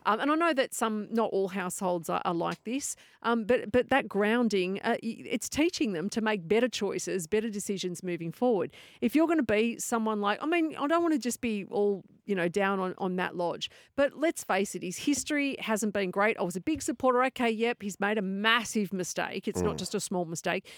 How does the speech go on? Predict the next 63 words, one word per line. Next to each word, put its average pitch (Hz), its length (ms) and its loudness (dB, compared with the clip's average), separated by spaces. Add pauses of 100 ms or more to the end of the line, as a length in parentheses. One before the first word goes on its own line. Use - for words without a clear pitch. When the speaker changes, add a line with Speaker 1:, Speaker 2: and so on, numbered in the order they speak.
(140)
Speaker 1:
You've 214 120 0
made 277 220 6
a 269 40 4
massive 214 360 2
mistake. 180 380 -2
You've 185 100 -4
had 196 120 0
a 175 80 2
huge 254 380 0
impact 196 380 -6
on 180 120 -4
some 180 160 -6
people's 175 380 -2
lives. 170 520 -2 (320)
Okay, 226 460 2
yep, 254 260 2 (100)
let 254 200 2
him 254 140 4
in. 196 180 2
He's, 202 140 0
he's, 196 360 -2
you 208 100 -6
know, 185 180 0 (240)
done 226 200 2
what 214 160 0
work 196 220 2
needs 190 220 -2
to 185 60 -16
be 180 160 -8
done 180 260 0
to, - 180 0
to - 180 -6
get 175 180 -4
back 170 200 -4
into 180 200 -8
the, 175 140 -6
to - 140 -12
the 185 80 0
game 180 280 -2
and 170 80 -6
be 165 80 -8
given 175 280 -2
the 175 80 -2
opportunity. 175 640 -2 (280)
But - 100 -2
then 349 300 4
where's 349 280 4
that 311 160 2
gone 247 220 2
from 214 180 0
there? 202 280 0 (240)
I 226 60 -2
mean, 247 140 4
the 254 60 2
way 262 140 4
he 262 60 4
left 233 180 2
the 202 60 0
Warriors 233 560 2
was, 208 260 -2
was 202 200 -4
not 196 140 -4
that, 175 160 -4